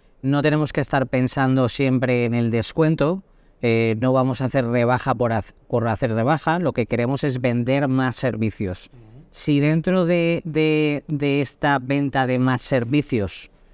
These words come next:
Speaker 1: me permite, eh, el yo poder hacer un descuento sobre alguno de ellos para dinamizar la venta, entonces adelante. Nunca haremos ninguna estrategia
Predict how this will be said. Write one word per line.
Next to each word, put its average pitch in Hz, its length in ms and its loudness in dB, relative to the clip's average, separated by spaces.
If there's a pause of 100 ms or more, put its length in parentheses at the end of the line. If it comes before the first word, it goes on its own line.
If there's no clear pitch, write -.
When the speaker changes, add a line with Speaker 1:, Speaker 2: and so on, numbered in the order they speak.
(1040)
Speaker 1:
me 151 280 2
permite, 135 800 0 (340)
eh, 131 240 -2
el 131 220 0
yo 147 140 2
poder 160 260 2
hacer 147 380 -2 (140)
un 147 180 0
descuento 139 520 0
sobre 123 240 -2
alguno 139 400 0
de 156 80 2
ellos 143 260 0
para 117 300 -2
dinamizar 123 720 -2
la 143 120 2
venta, 151 440 0 (200)
entonces 127 420 0
adelante. 120 480 0
Nunca 156 540 0
haremos 139 580 -2 (340)
ninguna 135 460 0
estrategia 147 800 -2